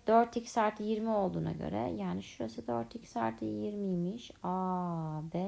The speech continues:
D. Dört x artı yirmi ise ve B D açıortaysa o zaman burası da dört x artı yirmidir.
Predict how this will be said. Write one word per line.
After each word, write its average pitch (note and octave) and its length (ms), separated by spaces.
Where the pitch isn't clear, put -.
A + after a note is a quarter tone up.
D. E3 140
Dört G#3 200
x A3 180
artı G#3+ 240
yirmi A3+ 120
ise G#3+ 240
ve F#3 80
B G#3+ 200
D A3 140
açıortaysa G3 720
o G3+ 40
zaman G#3+ 260
burası G3 200
da F#3 100
dört D#3 300
x - 200
artı - 260
yirmidir. D#3+ 760